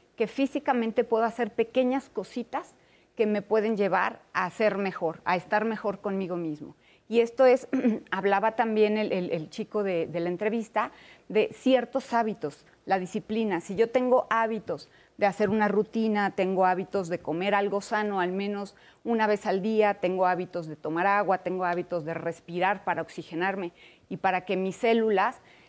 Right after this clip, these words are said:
eh, de todo el cuerpo y también del cerebro, o sea, las neuronas, estén en buen estado, entonces yo puedo llegar a estar mejor.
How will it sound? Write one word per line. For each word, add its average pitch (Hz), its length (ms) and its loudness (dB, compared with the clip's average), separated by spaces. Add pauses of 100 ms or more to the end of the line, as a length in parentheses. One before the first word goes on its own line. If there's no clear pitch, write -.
eh, 170 180 4
de 160 140 4
todo 233 220 4
el 262 120 0
cuerpo 254 420 0
y 190 80 -8
también 190 400 -2
del 226 160 0
cerebro, 214 460 0
o 185 60 -4
sea, 160 160 -2
las 160 160 0
neuronas, 185 480 0 (120)
estén 185 300 -6
en 196 120 -4
buen 196 180 -2
estado, 196 460 -4 (300)
entonces 226 560 -4 (120)
yo 240 200 4
puedo 247 500 2
llegar 196 400 0
a 202 80 0
estar 190 340 -4
mejor. 180 400 -6